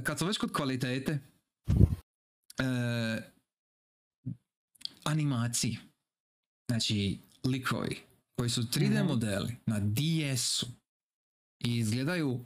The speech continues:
Speaker 1: an-, animirani su ko da je fucking Pixar. Znači, e, Inspektor Cabanera.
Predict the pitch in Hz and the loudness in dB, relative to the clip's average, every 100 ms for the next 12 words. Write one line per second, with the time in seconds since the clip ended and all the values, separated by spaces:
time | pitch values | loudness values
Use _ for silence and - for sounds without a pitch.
0 | - 123 120 - 131 135 180 320 339 285 | -6 -2 0 0 0 2 2 2 2 2
1 | 240 - - 196 254 240 135 120 - 196 | 0 0 -2 -2 0 0 -2 -2 -4 -2
2 | 190 185 147 - 123 - - - - - | 0 0 0 -2 -2 -2 -2 -4 -10 -16
3 | - _ _ _ 117 117 120 98 - - | -20 _ _ _ -2 0 0 0 -2 -6
4 | - - - _ _ _ _ 156 139 131 | -10 -14 -20 _ _ _ _ -2 0 -2
5 | 123 - - _ _ - 139 123 196 190 | -4 -8 -20 _ _ -2 0 0 -2 -2
6 | 135 127 117 110 110 | -2 -2 0 0 0